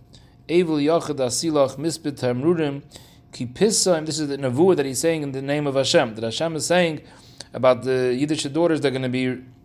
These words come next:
rolling in ashes. Ki pissoim yavai hashoided aleinu.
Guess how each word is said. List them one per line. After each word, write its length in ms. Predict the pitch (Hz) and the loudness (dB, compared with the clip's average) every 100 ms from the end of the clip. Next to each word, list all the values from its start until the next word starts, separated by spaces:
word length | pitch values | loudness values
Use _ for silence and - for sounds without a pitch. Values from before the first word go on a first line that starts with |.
| _ 101 | _ -10
rolling 480 | 113 156 175 160 139 | 4 6 6 4 -2
in 180 | 127 120 | -4 -4
ashes. 680 | 131 170 170 151 139 120 - - - - - | 0 2 2 0 -4 -6 -12 -20 -20 -20 -20
Ki 160 | - 135 | -10 -10
pissoim 600 | - 208 226 202 175 156 | -2 -2 0 0 -2 2
yavai 360 | 156 180 170 147 | 4 4 4 0
hashoided 720 | 139 147 170 185 175 156 139 | 0 -2 2 2 2 -2 -2
aleinu. 480 | 143 143 143 120 | 0 2 2 -2